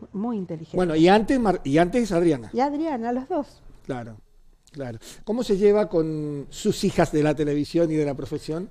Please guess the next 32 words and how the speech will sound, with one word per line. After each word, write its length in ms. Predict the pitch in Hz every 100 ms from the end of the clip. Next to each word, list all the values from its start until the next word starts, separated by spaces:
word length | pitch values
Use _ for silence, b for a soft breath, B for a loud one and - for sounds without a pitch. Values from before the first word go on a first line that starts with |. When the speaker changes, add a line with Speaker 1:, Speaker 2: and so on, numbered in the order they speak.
| -
Speaker 1:
Nos 260 | 214 208 202
queremos 420 | - 220 240 226
mucho, 340 | 233 247 240 226
yo 160 | 220
al 80 | 220
Speaker 2:
Sí. 40 |
Speaker 1:
menos 200 | 208 214
las 120 | 202 185
quiero 200 | 214 202
mucho. 360 | 202 233 226 180
Speaker 2:
¿No 100 | 247
se 100 | 240
ven 120 | 262
permanentemente 640 | 262 208 202 202 226 302 370
o 60 |
sí 160 | - 180
tienen 220 | 147 175
Speaker 1:
No, 120 | 165 320
Speaker 2:
un 20 |
Speaker 1:
de 20 | 330
Speaker 2:
diálogo? 200 | - 294
Speaker 1:
vez 100 | 294
en 60 | 262
cuando 280 | 294 302 311
Speaker 2:
¿De 60 |
Speaker 1:
nos 100 | 285
Speaker 2:
vez? 160 | - -
Speaker 1:
mensajeamos 960 | 220 208 208 185 226 262 294 294 302 311
Speaker 2:
Ajá. 200 | 320 302 b b
Speaker 1:
para 160 | 202 202
los 100 | 196
cumpleaños. 680 | - 180 214 240 262 269